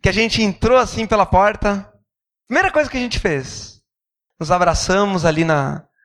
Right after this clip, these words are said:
no hall de entrada, aí falamos assim, "Vamos orar, vamos entregar pra Deus a nossa vida de solteiro." E nos abraçamos ali, oramos de pé.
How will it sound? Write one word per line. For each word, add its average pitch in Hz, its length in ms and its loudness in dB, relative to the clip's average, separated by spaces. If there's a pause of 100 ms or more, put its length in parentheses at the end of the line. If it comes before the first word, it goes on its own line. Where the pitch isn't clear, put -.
no 156 140 -2
hall 156 260 0
de 160 100 -8
entrada, 160 720 0 (560)
aí 151 180 0
falamos 160 220 0
assim, 143 120 -10
"Vamos 202 260 -4
orar, 180 420 0 (560)
vamos 220 280 -2
entregar 202 400 2
pra 196 140 0
Deus 175 320 2
a 175 80 0
nossa 165 280 0
vida 165 220 0
de 151 100 -2
solteiro." 160 600 0 (460)
E 254 160 -2
nos 339 180 0
abraçamos 247 600 0
ali, 208 240 2
oramos 202 540 4
de 156 80 -6
pé. 185 580 -4